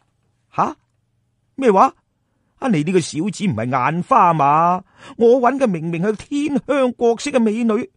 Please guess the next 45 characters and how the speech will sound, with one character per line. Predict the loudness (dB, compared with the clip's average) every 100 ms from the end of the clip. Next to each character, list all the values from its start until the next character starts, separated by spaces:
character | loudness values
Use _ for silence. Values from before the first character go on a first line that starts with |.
| _ _ -6
邊 | -2
係 | 0
細 | 0 0
佬 | -2
哥 | -4 -4 -2
呢？ | -4 -8 _ _ _ _ _ _ _ _ _ _ -10
唔 | -6 -4 -2
係 | -2 4 4
啊， | 4 _ _ _ _ -2
喂， | -2 -2 _ -8
唔 | 0
單 | 4 2
止 | 2
係 | -2 0
我 | 4 4 6
噃， | 6 6 4 -2
好 | -12 -4 0 2 4
多 | 4
兄 | 4 -2 -2
弟 |
都 | -2
見 | -4 -2 0
到 | 0 -2 -14
係 | -6 -4 -2 -2
細 | 0
佬 | 0 0
哥 | 2
嚟 | 2 2
噃， | 4 6 6 2 _ _ -4
邊 | -2 2
有 | 0
咩 | 0 0
美 | 0 0 -2
女 | -2 -2 -2
啫？ | -2 -4 _ _ _ _ _ _ _ _ _ _
啊， | -12 -10 -10 -12 -16 _ _ -8
今 | -4
日 |
真 | -2 -2
係 | -2
認 | -4 -4 0
真 | 0 0 -4
奇 | -6 -8
怪 | -2 0 2
啦！ | 0